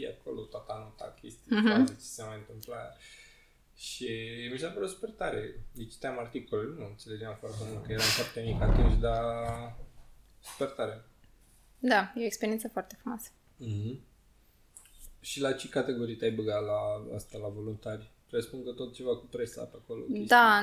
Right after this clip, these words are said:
Speaker 2: nici nu mai știu.
Speaker 1: Mhm.
Speaker 2: Dar oricum, m-am, m-am înscris și pentru bilete, în
Speaker 1: Mhm.
Speaker 2: cazul în care
Speaker 1: Da.
Speaker 2: tot aș vrea să merg.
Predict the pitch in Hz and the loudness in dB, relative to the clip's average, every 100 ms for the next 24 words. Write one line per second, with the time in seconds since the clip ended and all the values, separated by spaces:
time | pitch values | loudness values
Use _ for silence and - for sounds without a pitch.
0 | 220 254 254 247 247 240 240 - - - | 4 2 2 2 2 0 -2 -6 -6 -4
1 | 185 202 202 _ _ 120 110 110 113 - | -2 -4 -10 _ _ -16 -12 -12 -14 -18
2 | _ - - - - 262 311 - 233 202 | _ -20 -20 -20 6 10 10 8 6 6
3 | 196 - 208 214 214 214 208 208 208 220 | 2 0 4 8 8 8 4 4 4 2
4 | - 233 - - 202 - 185 - 180 170 | 2 2 2 2 2 2 -2 0 2 2
5 | 180 180 220 - _ _ _ 226 120 117 | 2 0 -2 -8 _ _ _ -4 -2 0
6 | - 104 - - 233 233 - _ - 202 | -2 -4 -8 -6 -6 -6 -10 _ -2 4
7 | 196 190 180 175 170 180 | 6 6 4 0 -2 -2